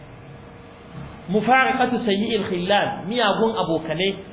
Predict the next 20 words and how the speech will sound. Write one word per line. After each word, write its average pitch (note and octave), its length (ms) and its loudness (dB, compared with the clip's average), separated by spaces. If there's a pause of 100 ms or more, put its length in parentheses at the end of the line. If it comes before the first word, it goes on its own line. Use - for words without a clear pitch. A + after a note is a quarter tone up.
da E3+ 80 -2
kuke G#3+ 240 -4
haɗuwa G3 380 2
ku F3 60 -4
saɓa G3+ 340 2
ma D#3+ 100 0
Allah F#3+ 320 2
da D#3 80 -2
su, - 160 -10 (800)
su A#3+ 100 -2
ne A#3+ 120 4
ba F3+ 80 4
za G#3 160 4
ka G#3 80 0
iya G3+ 160 2
bari E3 280 0
ba. - 120 -8 (2250)
Hajru C4 560 2 (340)
makanil F#3+ 840 2
isyan, E3+ 580 -2